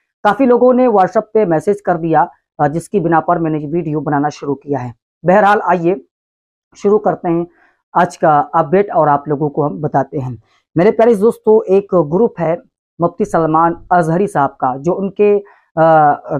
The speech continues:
चाहने वाले, उनकी जो कमेटी है, वही लोग जो है इस ग्रुप को हैंडल करते हैं।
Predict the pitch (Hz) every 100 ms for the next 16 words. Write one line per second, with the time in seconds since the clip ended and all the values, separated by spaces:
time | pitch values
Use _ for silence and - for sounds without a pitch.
0 | 139 180 165 196 175 165 180 156 147 165
1 | 160 160 156 160 190 147 - _ 156 160
2 | 185 190 165 156 170 156 - 170 - 165
3 | 147 156 156 147 139 139 135 127